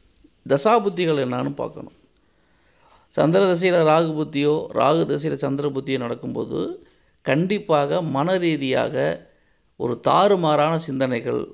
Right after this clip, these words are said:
இப்படி தான் இருக்குன்னு நினைக்கணும் அப்படிங்கிற ஒரு எண்ண ஓட்டம் எதுவுமே இருக்காது. எல்லாமே முரண்பட்டு ரொம்ப விகாரமா தான் நினைப்பார். இப்படியா நினைக்கலாமா அப்படிங்கிற ஒரு வரமுறையே கிடையாது. அப்போ ராகு வந்து இருக்கறதுலே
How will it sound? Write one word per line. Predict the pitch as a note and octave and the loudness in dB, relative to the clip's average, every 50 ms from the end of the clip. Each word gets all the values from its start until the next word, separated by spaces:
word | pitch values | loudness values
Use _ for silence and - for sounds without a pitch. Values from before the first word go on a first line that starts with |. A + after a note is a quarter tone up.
| _ _ _ _ _ _ _ _ _ _ | _ _ _ _ _ _ _ _ _ _
இப்படி | - C#3 D3 D#3 D#3 D#3+ | -6 -4 -2 -2 -2 -2
தான் | E3 G3+ G3 F3 E3+ | 0 0 0 2 2
இருக்குன்னு | E3+ E3+ E3+ E3 E3 E3 D3+ D3 | 0 0 -2 -4 -4 -2 -2 -2
நினைக்கணும் | D#3+ E3 D3+ D#3 D#3 D#3+ D#3 C#3+ | -4 -4 -4 -4 -4 -2 -4 -4
அப்படிங்கிற | C3+ C#3+ C#3 C3 C3 C3 C3 B2 | -2 -2 -2 -2 0 -2 0 0
ஒரு | B2 B2 A#2+ A#2+ A#2 - - | 0 0 0 -2 -2 -2 -4
எண்ண | A#2+ C3+ D#3 E3+ E3 | -4 -4 -2 -2 0
ஓட்டம் | D#3 D3 - C#3+ C3+ B2+ | -2 -2 -2 -2 -4 -4
எதுவுமே | C3 C3+ C#3 C#3 | -4 -6 -6 -6
இருக்காது. | B2+ B2 - - C#3 B2 - - - - _ - - - _ | -6 -8 -8 -10 -10 -10 -10 -12 -18 -20 _ -20 -20 -20 _
எல்லாமே | - - C#3 D3+ E3 E3+ E3+ F3 F#3 F#3 | -4 -2 0 2 2 2 2 0 -2 -4
முரண்பட்டு | E3 D3+ D3 D#3 D#3+ E3 E3 D3+ C#3 C3+ - - D3 E3 F#3 - - - _ _ _ _ _ _ _ _ _ _ _ _ _ | -4 -2 -2 0 0 0 0 -2 -2 -4 -2 -2 -2 -2 -2 -6 -12 -20 _ _ _ _ _ _ _ _ _ _ _ _ _
ரொம்ப | - D3 F#3+ A3 A3 A3+ G#3+ | 0 2 2 4 4 2 2
விகாரமா | F3 E3+ D#3 F#3 F#3+ F#3 F3+ E3+ D#3 C#3+ | 0 2 2 2 2 2 2 0 -2 -2
தான் | C#3+ D#3+ D#3 C#3 | -4 -4 -4 -4
நினைப்பார். | B2+ A#2+ A2+ - - - - - - _ _ _ _ | -4 -6 -4 -4 -4 -4 -4 -8 -18 _ _ _ _
இப்படியா | _ B2 C3+ C#3+ D3+ D#3 E3+ E3+ D#3+ | _ -10 -6 -4 -2 0 0 0 0
நினைக்கலாமா | D#3 E3+ E3 E3 E3 D#3+ D#3 D#3 D3+ D3 C3+ | -2 -2 -2 -2 -2 -2 -2 -2 -2 -2 -2
அப்படிங்கிற | B2 C3 C3+ B2+ B2+ B2+ B2+ B2 | -2 -4 -4 -4 -2 -2 -2 -2
ஒரு | B2 A#2+ A#2 | -2 0 0
வரமுறையே | A#2+ B2+ C#3+ D3+ D3+ C#3+ C#3 C#3 C#3 C3 | 0 0 0 -2 -2 -2 0 0 -2 -2
கிடையாது. | C#3 - - - B2 A#2+ - - - | -4 -6 -6 -6 -8 -8 -10 -10 -10
அப்போ | - - C#3 - B2+ B2 | -12 -10 -4 -2 -2 0
ராகு | A#2 A#2+ A#2+ D3 F3 F#3+ F#3 G3 F3+ D3+ | 0 0 2 2 2 0 0 -4 -4 -4
வந்து | C#3 C3 B2+ C3 C#3 C3+ B2+ C3+ | -4 -4 -4 -4 -4 -4 -4 -6
இருக்கறதுலே | D3+ E3 E3 E3 D3+ C#3 C3+ C#3 B2 B2 | -6 -6 -4 -4 -4 -2 -2 -2 -2 -2